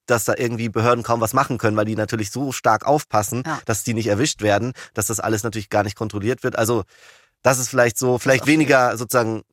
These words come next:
Speaker 1: weniger Betroffene. Also ich habe jetzt gerade befürchtet, nachdem ich die Antwort von der Sophie Donges gehört habe, dass das, dass vielleicht die Menschen, auch wenn's weniger Menschen sind, die dann übrig bleiben und betroffen sind, dass die's
Speaker 2: Mhm.
Speaker 1: noch schlimmer haben.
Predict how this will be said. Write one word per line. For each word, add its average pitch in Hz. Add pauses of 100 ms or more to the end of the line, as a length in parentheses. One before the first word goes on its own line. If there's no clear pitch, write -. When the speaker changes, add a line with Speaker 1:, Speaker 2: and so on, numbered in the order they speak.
Speaker 1:
weniger 151
Betroffene. 165 (100)
Also 135
ich 135
habe 147
jetzt 123
gerade 139 (540)
befürchtet, 135
nachdem 123
ich 117 (140)
die 120
Antwort 117
von 117
der 110
Sophie 110
Donges 127
gehört 104
habe, 107 (1300)
dass 117
das, - (200)
dass 110
vielleicht 107
die 185
Menschen, 139
auch 110
wenn's 110
weniger 135
Menschen 104
sind, 117
die 110
dann 110 (200)
übrig 180
bleiben 110
und 104
betroffen 110
sind, 120
dass 107
die's 123
Speaker 2:
Mhm. 127
Speaker 1:
noch - (880)
schlimmer 95
haben. 82